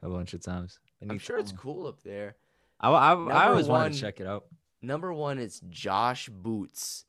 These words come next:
Speaker 2: And in the analysis as to why he's the number one rapper of Alaska of all time, it starts with,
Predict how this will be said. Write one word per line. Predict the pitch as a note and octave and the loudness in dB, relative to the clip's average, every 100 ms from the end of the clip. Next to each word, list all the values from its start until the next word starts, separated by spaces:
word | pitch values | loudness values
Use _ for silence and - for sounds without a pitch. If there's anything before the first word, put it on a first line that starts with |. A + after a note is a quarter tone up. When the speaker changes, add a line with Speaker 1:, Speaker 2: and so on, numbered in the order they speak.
| _ _ _ _ | _ _ _ _
Speaker 2:
And | A#2 A2+ | -6 -4
in | B2+ C#3 | -4 -2
the | B2 | -4
analysis | G#2 G#2 A#2+ A#2+ G2+ A2+ G2 G#2 | -2 0 0 -2 -6 -10 -8 -6
as | G2+ - | -6 -8
to | A2+ | -8
why | F2+ F#2 A#2+ C3 F#2+ | -6 0 2 4 0
he's | A2 G2 F#2+ E2 - - - _ _ _ | -6 -12 -12 -14 -14 -14 -16 _ _ _
the | A2+ | -10
number | G#2+ G#2 G2+ G2+ | -8 -8 -6 -6
one | G2 F#2+ F#2 | -6 -8 -10
rapper | F2+ F#2+ F2+ F#2 F#2+ F#2 | -6 -4 -4 -6 -8 -6
of | F#2 F2+ | -8 -8
Alaska | G2 F#2 F#2+ - E2 D2+ F2 - | -8 -8 -12 -12 -12 -12 -14 -12
of | G2 | -8
all | G2 F#2 | -6 -6
time, | F2+ E2 E2 E2+ _ _ _ _ _ _ _ _ _ _ _ | -10 -10 -12 -16 _ _ _ _ _ _ _ _ _ _ _
it | G#2+ - | -14 -12
starts | - B2+ A#2+ - G#2+ | -4 0 0 -2 -10
with, | G2 | -10